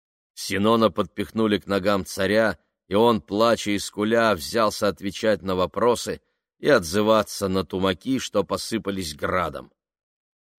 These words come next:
Постепенно удалось сложить всю историю. «Одиссей! Проклятый, коварный, хитрый Одиссей!» Синон сплёвывал всякий раз, произнося это имя.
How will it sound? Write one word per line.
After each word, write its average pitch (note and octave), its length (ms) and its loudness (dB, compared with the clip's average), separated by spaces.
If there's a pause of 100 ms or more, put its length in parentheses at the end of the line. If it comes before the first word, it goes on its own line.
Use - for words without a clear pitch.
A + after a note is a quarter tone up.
(540)
Постепенно E3+ 800 2
удалось C#3+ 600 6
сложить A2+ 640 0
всю - 360 -2
историю. C2+ 640 -8 (760)
«Одиссей! G#2 1080 -2 (520)
Проклятый, A2 960 0 (180)
коварный, G#2+ 840 4
хитрый B2 640 2
Одиссей!» C3 840 2 (500)
Синон F#2+ 460 0
сплёвывал F#2 840 0
всякий F#2 420 -6
раз, F2+ 300 -2
произнося F#2 800 -6
это G2 320 -4
имя. G2+ 500 -6